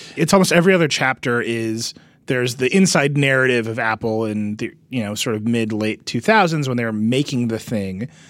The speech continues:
And then there's extreme present day, you're in a tin mine, you're in, you know, lithium <laughs> mines, literally, where the battery components are being made,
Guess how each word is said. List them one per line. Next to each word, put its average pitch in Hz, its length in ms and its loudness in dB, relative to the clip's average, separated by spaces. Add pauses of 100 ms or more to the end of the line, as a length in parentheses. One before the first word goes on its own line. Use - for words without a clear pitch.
(320)
And 151 160 2
then 147 180 4
there's 120 480 0 (640)
extreme 156 440 4
present 135 380 2
day, 113 460 2
you're 127 340 0
in 123 200 0
a 113 100 0
tin 123 420 0
mine, 104 560 -2 (360)
you're 120 440 2 (200)
in, 107 560 -2 (120)
you 123 100 -2
know, 101 260 -4 (120)
lithium 135 540 4
<laughs> 117 200 0
mines, 123 340 0
literally, 120 600 2 (280)
where 131 140 2
the 123 80 0
battery 120 380 2
components 113 480 0
are 117 80 0
being 107 180 0
made, 98 320 -4